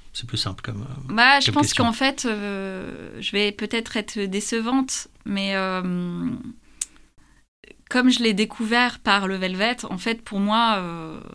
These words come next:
Speaker 2: cet album du Velvet, je l'ai poncé, euh, l'album à la banane,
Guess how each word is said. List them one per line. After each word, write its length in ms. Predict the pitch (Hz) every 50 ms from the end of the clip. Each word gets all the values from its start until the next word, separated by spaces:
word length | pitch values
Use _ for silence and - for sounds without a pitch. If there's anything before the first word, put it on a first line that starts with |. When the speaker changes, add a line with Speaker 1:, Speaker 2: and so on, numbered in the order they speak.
| - -
Speaker 2:
cet 280 | - - - 196 185 185
album 340 | 190 185 185 180 202 214 214
du 100 | 190 190
Velvet, 320 | 185 185 185 185 202 214 208
je 80 | 190 190
l'ai 100 | 185 185
poncé, 640 | 185 185 185 180 180 - - 208 208 220 226 226 - -
euh, 280 | 180 175 170 170 165 170 175 190 160
l'album 380 | 165 165 156 170 180 180 175
à 100 | 160 156
la 100 | 156 160 160
banane, 480 | 165 165 170 175 185 202 202 190 -